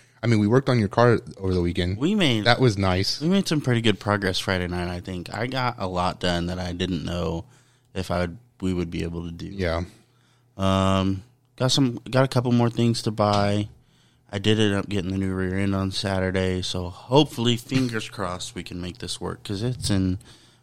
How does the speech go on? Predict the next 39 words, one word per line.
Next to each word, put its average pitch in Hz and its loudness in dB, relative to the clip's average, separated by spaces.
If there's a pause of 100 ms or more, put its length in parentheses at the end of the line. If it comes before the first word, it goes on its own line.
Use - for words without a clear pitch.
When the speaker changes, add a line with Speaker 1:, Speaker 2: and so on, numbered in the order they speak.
(100)
Speaker 2:
not 90 0
the - -2
prettiest 87 -2
of 95 -6
shape. - -6 (280)
Speaker 1:
Yeah. 82 -4 (400)
Speaker 2:
Uh, 90 0
but 101 2 (840)
it's - -6
hopefully 107 0
a 98 0
step 95 -2
in 92 -4
the 92 -2
right 92 0
direction. 92 -2
If 117 2
not, 110 2 (960)
I 98 -2
think 98 0
we 98 0
can 92 -2
make 92 -2
work 95 -4
with 98 -6
what 101 0
we 95 0
got. 92 0
It's 87 -4
just 90 -4
gonna 90 0
make 85 -4
the 85 -8
process 85 -8
a 87 -4
little 85 -4
bit 87 -8
more 87 -8
difficult. 87 -8